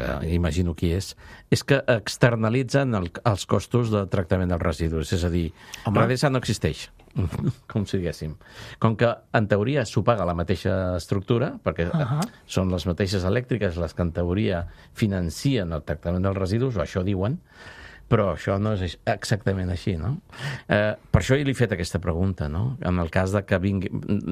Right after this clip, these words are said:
Speaker 1: El caràcter de la reversibilitat és una, és un tema de responsabilitat amb les generacions venideres.
Speaker 2: Oh, clar.
Speaker 1: No deixar, mm,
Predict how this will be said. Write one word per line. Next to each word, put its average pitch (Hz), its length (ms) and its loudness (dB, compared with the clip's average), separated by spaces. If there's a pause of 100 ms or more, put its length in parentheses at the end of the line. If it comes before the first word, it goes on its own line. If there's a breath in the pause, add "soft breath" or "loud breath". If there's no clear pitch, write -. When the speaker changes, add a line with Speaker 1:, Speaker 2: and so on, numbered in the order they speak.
(260)
Speaker 1:
El 123 160 0
caràcter 147 480 2
de 135 100 4
la 117 140 2
reversibilitat 117 1080 2
és 131 160 2
una, 143 400 0
és 131 160 0
un 151 140 0
tema 151 240 2
de 123 160 2
responsabilitat 120 800 0
amb 139 160 2
les 101 100 0
generacions 95 540 0
venideres. 76 600 0 (280 loud breath)
Speaker 2:
Oh, 110 120 2
clar. 120 180 6
Speaker 1:
No 139 100 4
deixar, 127 540 2 (500 loud breath)
mm, 98 760 0